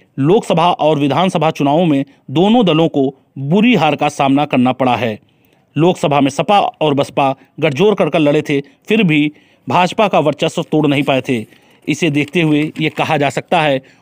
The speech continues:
ओवैसी भाजपा का मुकाबला तो करने की स्थिति में नहीं है, बल्कि इसके उलट ये तथाकथित सेकुलर दलों, खासतौर पर सपा और बसपा के ही वोट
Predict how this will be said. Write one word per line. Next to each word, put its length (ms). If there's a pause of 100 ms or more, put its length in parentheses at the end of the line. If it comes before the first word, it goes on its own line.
ओवैसी 480
भाजपा 480
का 120
मुकाबला 520 (280)
तो 80
करने 300
की 180
स्थिति 240
में 80
नहीं 220
है, 180 (300)
बल्कि 480
इसके 280
उलट 400 (420)
ये 200
तथाकथित 680 (260)
सेकुलर 440
दलों, 460 (280)
खासतौर 480
पर 120
सपा 420 (220)
और 160
बसपा 320
के 120
ही 180
वोट 300